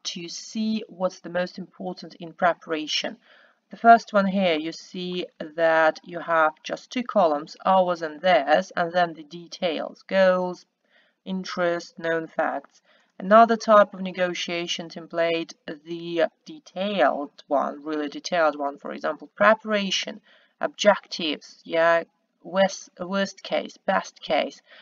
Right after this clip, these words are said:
introduction, the names, the agenda, opening and establishing position, clarifying position. Another type of template here, easy, hard,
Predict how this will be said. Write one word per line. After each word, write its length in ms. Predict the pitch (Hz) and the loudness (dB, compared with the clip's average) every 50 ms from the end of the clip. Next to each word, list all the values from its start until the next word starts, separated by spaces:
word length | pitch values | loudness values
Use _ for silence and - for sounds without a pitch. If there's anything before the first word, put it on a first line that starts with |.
| - _ _ | -20 _ _
introduction, 1000 | - 202 208 202 - 220 208 202 202 196 190 185 - - - - 156 139 139 139 135 | -4 -4 -2 -2 -4 -4 2 6 6 8 6 6 4 0 -2 -2 -2 -4 -4 -6 -10
the 100 | 156 156 | -10 -6
names, 600 | 160 175 190 190 180 170 156 147 143 - - - | -2 0 0 0 0 -2 -4 -6 -10 -16 -18 -14
the 80 | - - - - | -14 -14 -12 -12
agenda, 760 | 147 - - 185 180 185 190 185 185 180 170 160 143 143 143 - - _ - | -12 -6 0 2 4 4 2 0 -2 0 2 2 2 2 0 -4 -8 _ -6
opening 460 | - 190 196 196 - 208 196 190 185 | -4 -4 -4 -4 -4 -4 -4 -2 -2
and 160 | 185 185 180 175 | -2 -4 -4 -6
establishing 680 | 185 - - - 202 196 185 170 175 - - 160 156 - | -12 -8 -2 0 2 2 2 0 -2 -6 -8 -10 -10 -14
position, 580 | - 156 147 - 151 151 147 - - 226 226 | -18 -18 -14 -12 -12 -10 -10 -10 -12 -14 -12
clarifying 800 | - - 190 196 208 208 202 196 - - 202 196 196 196 190 180 | -4 0 4 4 4 4 2 -2 -4 -2 0 0 2 0 -2 -4
position. 520 | - 175 156 - 151 147 - - - 147 147 _ _ _ _ _ _ _ _ _ _ _ _ _ _ _ _ - | -10 -18 -20 -18 -16 -16 -16 -16 -16 -18 -20 _ _ _ _ _ _ _ _ _ _ _ _ _ _ _ _ -14
Another 400 | 185 180 196 220 233 247 254 254 | -6 0 2 4 4 4 4 2
type 300 | 247 247 240 233 226 214 | 2 4 4 4 4 4
of 140 | 214 214 - | 0 -6 -8
template 640 | - 226 214 208 208 214 214 202 196 180 160 160 | -6 -6 -6 -6 -4 -2 0 2 2 2 0 -2
here, 340 | - - 208 196 190 160 - - | -4 -6 -6 -4 -2 -2 -4 -4
easy, 600 | - 202 202 202 202 190 180 190 196 190 190 175 - - | -6 -8 -8 -8 -8 -10 -8 -8 -6 -6 -6 -6 -8 -10
hard, 560 | 185 185 185 185 180 180 170 151 135 - | -10 -6 -2 -2 0 0 0 0 -2 -4